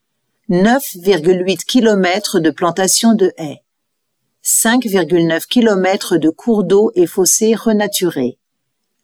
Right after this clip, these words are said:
Sept zones tampons humides artificielles créées. Sept cent quarante-cinq mille euros de budget pour la lutte contre les pollutions.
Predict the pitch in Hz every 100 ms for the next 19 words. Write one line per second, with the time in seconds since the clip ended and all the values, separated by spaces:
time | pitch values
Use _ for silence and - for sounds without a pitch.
0 | _ _ _ _ - - 254 202 190 226
1 | 190 175 208 - 175 208 208 202 185 -
2 | 214 - 226 202 190 - 214 214 - -
3 | 208 143 123 _ _ _ _ _ _ _
4 | _ _ _ - - 240 - 196 226 226
5 | 226 - 233 220 196 170 - 233 208 175
6 | 147 151 190 - 156 170 180 - 190 165
7 | 165 185 240 - 180 165 160 151 143 220
8 | 214 190 - - 123